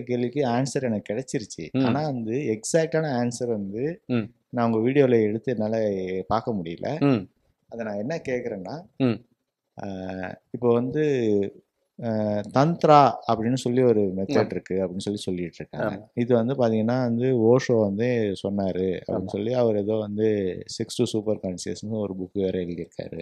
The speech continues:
Speaker 1: அப்படின்னு. அது தமிழ்ல எல்லாம் வந்திருக்கு. நிறைய பேர் வந்து இப்போ வந்து அதை புடிச்சுக்கிட்டு அலையுறாங்க.
Speaker 2: ம்.
Speaker 1: இப்போ very பேசிக்கா வந்து தந்திராங்கிறது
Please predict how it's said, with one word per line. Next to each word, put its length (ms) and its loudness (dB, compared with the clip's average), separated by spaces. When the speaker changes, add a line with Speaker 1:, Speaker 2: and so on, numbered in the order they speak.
Speaker 1:
அப்படின்னு. 280 -16
அது 380 2
தமிழ்ல 320 2
எல்லாம் 220 0
வந்திருக்கு. 380 -4
நிறைய 300 6
பேர் 180 6
வந்து 240 2
இப்போ 180 4
வந்து 220 6
அதை 200 6
புடிச்சுக்கிட்டு 440 0
அலையுறாங்க. 440 0
Speaker 2:
ம். 180 -12
Speaker 1:
இப்போ 160 4
very 280 6
பேசிக்கா 420 4
வந்து 160 0
தந்திராங்கிறது 640 2